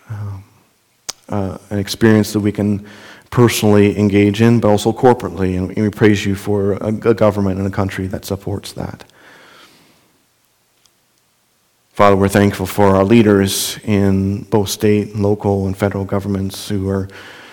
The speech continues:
making decisions right now that are affecting our lives and our, our country. We pray that they would make decisions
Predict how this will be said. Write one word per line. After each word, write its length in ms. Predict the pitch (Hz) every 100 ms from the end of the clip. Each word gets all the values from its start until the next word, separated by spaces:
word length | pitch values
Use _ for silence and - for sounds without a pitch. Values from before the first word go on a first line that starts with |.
| -
making 340 | 127 127 127 110
decisions 520 | 107 117 110 107 101
right 180 | 104 104
now 360 | 104 104 104
that 220 | 101 98 - - 120 123 - -
are 160 | 107 101
affecting 460 | - 107 - 101
our 120 | 98 98
lives 400 | 98 95 98 98
and 120 | 95
our, 160 | 101 98
our 80 | 98
country. 420 | 107 95 90 90
We 100 | 92
pray 220 | - 95
that 160 | 95 101
they 80 |
would 100 | 95
make 200 | 98 98
decisions 600 | 101 - 101 95 92 90